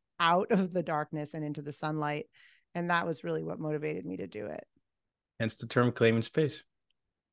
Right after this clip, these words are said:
Speaker 1: Hence the
Speaker 2: Hmm.
Speaker 1: term claiming space. Exactly.
Speaker 2: Uh, we're gonna be putting, uh, again, uh, all these things are gonna be in the show notes. And if you definitely wanna work with Eliza, she's, you know, uh, she's got a lot of these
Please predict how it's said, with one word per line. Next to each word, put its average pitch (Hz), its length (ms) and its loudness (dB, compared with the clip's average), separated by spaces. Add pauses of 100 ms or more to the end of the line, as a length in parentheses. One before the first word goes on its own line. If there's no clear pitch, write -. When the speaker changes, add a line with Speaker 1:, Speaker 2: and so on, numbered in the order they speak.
(200)
Speaker 1:
Hence 160 240 -10
the 175 60 -4
Speaker 2:
Hmm. 180 60 2
Speaker 1:
term 160 220 0
claiming 156 340 -4
space. - 540 -8
Exactly. 160 680 -8 (320)
Speaker 2:
Uh, 120 340 0
we're 151 180 12
gonna 185 120 12
be 190 140 12
putting, 156 360 12
uh, 131 100 12
again, 123 300 12
uh, 107 140 10
all 123 160 10
these 131 160 10
things 117 180 6
are 107 40 8
gonna 113 200 6
be 104 120 2
in 98 60 2
the 98 40 0
show 110 180 4
notes. 104 200 2
And 107 80 0
if 101 120 -6
you 123 160 10
definitely 120 360 6
wanna 107 180 2
work 104 260 4
with 95 100 0
Eliza, 95 400 4
she's, - 400 -8 (200)
you 92 100 -2
know, 90 360 -6
uh, 87 80 -2
she's - 180 -12
got 101 160 4
a 98 40 6
lot 104 160 6
of 95 140 2
these 98 320 -2